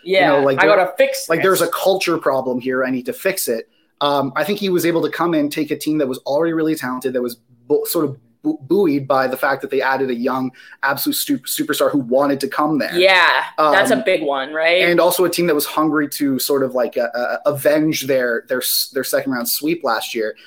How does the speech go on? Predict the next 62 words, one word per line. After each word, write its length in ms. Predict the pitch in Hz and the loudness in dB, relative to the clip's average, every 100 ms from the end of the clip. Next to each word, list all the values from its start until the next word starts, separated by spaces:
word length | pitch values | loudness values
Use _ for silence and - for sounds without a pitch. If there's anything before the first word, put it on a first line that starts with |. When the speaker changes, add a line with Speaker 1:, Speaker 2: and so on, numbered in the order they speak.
| - _ | -20 _
Speaker 1:
And 100 | 160 | 0
he 80 | 170 | 0
came 240 | 185 190 | 2 2
in 220 | 196 226 - | 2 0 0
and 240 | 165 170 | 0 0
he, 440 | 165 175 180 180 180 | -2 -2 0 0 2
uh, 360 | 170 170 170 156 - | 2 2 2 -2 -6
you 120 | 165 | -2
know, 160 | 160 143 | 0 0
he, 200 | 151 143 | -2 -8
he 180 | 151 165 | -6 -2
was 320 | 160 165 - | 0 0 -2
exactly 440 | 156 139 156 170 180 | -6 0 0 0 -2
the 60 | |
voice 220 | 147 160 156 | 0 0 0
he 60 | |
needed. 180 | 170 170 | 0 0
But 100 | 196 | 2
also, 320 | 277 311 254 - - - | 0 2 2 0 -8 -4
we 80 | 359 | 0
have 80 | |
to 60 | 370 | 0
look 160 | 349 269 | 0 0
at 60 | |
hindsight 480 | 196 208 165 180 151 | 0 0 0 2 0
here 280 | 135 131 135 _ _ | 2 0 -2 _ _
in 160 | 190 202 | -2 2
that 200 | 190 185 - - _ | 4 4 0 -10 _
if 260 | 196 202 - | 2 2 0
the 80 | 202 | -2
Pittsburgh 380 | 233 233 233 220 | 0 0 -2 -2
Penguins 320 | 208 208 147 | -2 -2 -2
beat 160 | 160 165 | -6 -6
the 60 | |
Chicago 460 | 170 - 170 170 151 | -6 -2 0 2 2
Blackhawks 540 | 139 156 165 143 139 | 2 2 2 2 2
on 120 | 156 | 0
a 40 | 143 | 2
random 280 | 147 160 156 | 2 2 2
day 140 | 147 | 2
in 60 | 135 | 2
April, 400 | 208 151 139 - - _ | 2 2 0 -2 -18 _
we're 220 | 160 240 240 | 2 4 4
talking 280 | 220 226 | 2 2
about 180 | 233 220 | 2 2
Paul, 340 | 214 220 - - | 2 0 -2 -10
Pa-, 120 | - - | -10 0
Paul 140 | 202 208 | 2 4
Maurice, 220 | 202 196 | 2 0
the 80 | 170 | -2
Paul 160 | 196 202 | 0 2
Maurice 220 | 202 202 | 2 0
hiring 180 | 196 190 | -2 -2
being 140 | 185 | 0
one 80 | 185 | 0
of 40 | 190 | 2
the 40 | |
most 140 | 185 165 | 0 -2
disastrous 840 | 156 147 175 - 185 185 - - | 0 2 0 0 0 0 -2 -2
in 80 | 185 | -2
the 80 | 180 | 0
league. 320 | 185 277 - | 2 0 -2